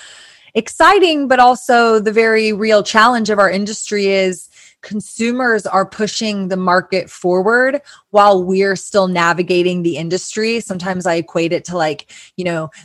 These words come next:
that you're driving the ship and you're also, like, plugging up the holes. It's like, "Wait, I didn't even know that was, like, a thing," until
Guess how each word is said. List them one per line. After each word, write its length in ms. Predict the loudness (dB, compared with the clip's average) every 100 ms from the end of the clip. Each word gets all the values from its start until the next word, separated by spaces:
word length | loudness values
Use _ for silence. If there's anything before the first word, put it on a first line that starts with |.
| -8
that 80 | -2
you're 160 | -2
driving 380 | 2 2 2 -2
the 60 | -4
ship 280 | -2 -2
and 80 | -2
you're 120 | -2
also, 220 | -2 -2 -4
like, 120 | -4
plugging 340 | -4 -4 -4
up 140 | -4 -6
the 100 | -4
holes. 400 | -2 0 -2 -4
It's 180 | -6
like, 140 | -6 -2
"Wait, 340 | 2 4 4
I 220 | 4 4
didn't 200 | 4 0
even 140 | -2 0
know 140 | 2
that 140 | 4 2
was, 160 | 2
like, 140 | 0 0
a 40 |
thing," 340 | 0 0 0
until 480 | -2 -2 0 0 0